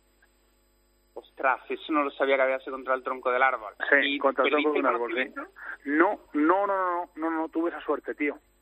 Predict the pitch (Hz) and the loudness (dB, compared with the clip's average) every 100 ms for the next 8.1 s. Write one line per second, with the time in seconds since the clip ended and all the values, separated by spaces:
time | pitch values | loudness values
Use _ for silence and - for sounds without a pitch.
0 | _ _ _ _ - 147 156 220 156 175 | _ _ _ _ -16 0 2 4 4 2
1 | 147 147 190 196 185 185 175 160 180 208 | 2 0 0 -2 -2 -2 -4 -2 -4 -4
2 | 214 202 175 - 156 139 135 156 165 170 | -4 -4 0 0 0 -2 -4 -4 -2 2
3 | 165 160 165 170 196 202 - - 139 123 | 2 2 -2 -2 -6 -8 -8 -2 0 2
4 | 123 _ _ 147 135 127 117 107 - 104 | -2 _ _ -4 -2 0 -2 -4 -4 -4
5 | _ _ - 143 135 - 139 - 117 110 | _ _ 0 2 2 0 -2 0 0 0
6 | 110 110 135 151 160 151 - - 147 143 | -2 -2 0 0 -2 -4 -6 -4 -2 0
7 | 175 180 180 185 170 156 151 160 190 196 | 0 0 -2 0 -2 -2 -2 -2 0 -2